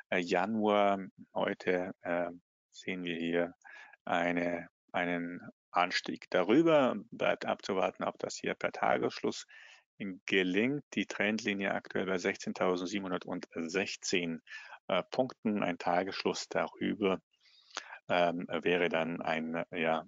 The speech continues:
positives Indiz natürlich, äh, mit Blick auf diese, äh, über-, übergeordnete Korrekturphase. Dann über,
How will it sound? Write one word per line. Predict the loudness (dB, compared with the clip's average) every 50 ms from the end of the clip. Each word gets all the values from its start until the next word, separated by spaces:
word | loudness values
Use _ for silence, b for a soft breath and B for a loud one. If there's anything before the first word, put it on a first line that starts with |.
| -10 _ _
positives | -2 2 4 4 4 2 -2 -6 -2 -2 0 2 0 0 -2 -4 _
Indiz | -4 -4 2 2 2 2 2 2 0
natürlich, | 0 0 2 2 2 4 4 4 2 0 -6 B B B B B B B B B B _
äh, | 2 4 6 6 6 6 4 2
mit | 0 -2 -4 -6 -6 -2
Blick | -2 0 0 2
auf | 0 0 0 0
diese, | -4 -4 0 2 2 2 0 -2 -8 -6
äh, | -4 -2 -4 -4 -6 -14
über-, | -6 _ -2 -2 -2 -2
übergeordnete | -6 -2 0 0 2 2 2 0 0 -6 -6 -4 -4 -4 -4 -6 -8 _
Korrekturphase. | -2 -2 0 2 2 0 0 -2 -10 -10 -2 4 6 6 6 6 4 0 2 4 6 6 6 6 4 4 2 2
Dann | 2 2 0 0 0 -4
über, | -6 -8 -4 -2 -2 -2 -2